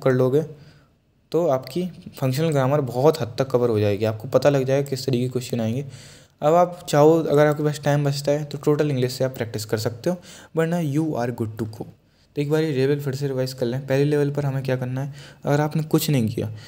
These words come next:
अगर आपको ज़्यादा नॉलेज ही नहीं है इंग्लिश ग्रामर का, कैसा पेपर आएगा क्या नहीं,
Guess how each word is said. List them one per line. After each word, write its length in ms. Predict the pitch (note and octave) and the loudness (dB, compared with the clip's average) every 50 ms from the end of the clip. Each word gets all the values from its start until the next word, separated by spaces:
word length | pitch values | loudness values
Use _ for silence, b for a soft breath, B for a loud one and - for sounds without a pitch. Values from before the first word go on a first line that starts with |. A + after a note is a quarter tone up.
| B B B B B _ _ - | B B B B B _ _ -10
अगर 160 | - C3+ C3+ C#3 | -6 -4 -2 -2
आपको 260 | C#3 C#3 - D#3 D3 | -2 -2 -2 0 2
ज़्यादा 260 | C#3 C#3 C3+ C#3 D3 | 4 4 4 4 4
नॉलेज 320 | C#3+ C3+ C#3 D3 D#3 D#3+ | 4 4 6 6 6 4
ही 80 | D3+ D3+ | 4 2
नहीं 140 | C#3 C3 B2 | 0 2 0
है 60 | A#2+ | 0
इंग्लिश 280 | A2+ A2+ A2 A2+ A2+ A2+ | 0 0 -2 -4 -4 -2
ग्रामर 300 | A2+ A2 A2 A2+ A2+ A#2 | -2 0 0 0 -2 -2
का, 100 | B2 A#2+ | -2 -2
कैसा 280 | A#2 - C3+ C#3 C#3+ | 0 0 0 0 2
पेपर 280 | B2 B2+ A#2 A2 A#2 A2+ | 2 2 2 2 2 2
आएगा 180 | A2+ A2+ A#2+ | 2 0 -2
क्या 240 | A#2 A#2+ - B2 B2 | -4 -4 -4 -4 -4
नहीं, 160 | B2 B2+ C3 | -2 -4 -6